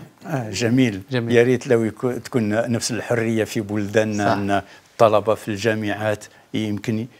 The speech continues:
Speaker 1: يجلسوا في قاعة وي-، ويناقشوا هذا، هذا الموضوع، لأن
Speaker 2: مم.
Speaker 1: موضوع،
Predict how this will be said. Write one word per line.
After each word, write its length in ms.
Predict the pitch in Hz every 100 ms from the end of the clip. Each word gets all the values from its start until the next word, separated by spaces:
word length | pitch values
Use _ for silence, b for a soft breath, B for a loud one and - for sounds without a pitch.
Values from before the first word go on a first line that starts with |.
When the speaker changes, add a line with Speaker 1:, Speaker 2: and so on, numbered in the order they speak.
| b
Speaker 1:
يجلسوا 500 | 123 117 160 151 135
في 180 | - 120
قاعة 460 | - 131 110 113 113
وي-، 260 | 107 113 -
ويناقشوا 680 | 139 143 170 165 - 147 113
هذا، 400 | 117 113 104 - B
هذا 180 | - 135
الموضوع، 500 | 123 135 139 143 143
لأن 320 | 104 113 135
Speaker 2:
مم. 120 | 117 113 B -
Speaker 1:
موضوع، 540 | 120 127 120 143 127